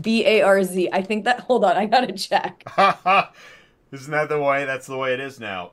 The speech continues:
Speaker 2: Um, so, uh, find, you'll, you'll see it in the live chat. Go to retail resilient dot com. And that's the thing is that, again, proving the point is that,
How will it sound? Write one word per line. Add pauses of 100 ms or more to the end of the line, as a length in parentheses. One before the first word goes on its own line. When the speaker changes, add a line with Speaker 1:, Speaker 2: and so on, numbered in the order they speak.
Speaker 2:
Um, (340)
so, (240)
uh, (300)
find,
you'll,
you'll
see
it
in
the
live
chat. (540)
Go
to
retail
resilient
dot
com.
And
that's
the
thing
is
that,
again,
proving
the
point (120)
is
that,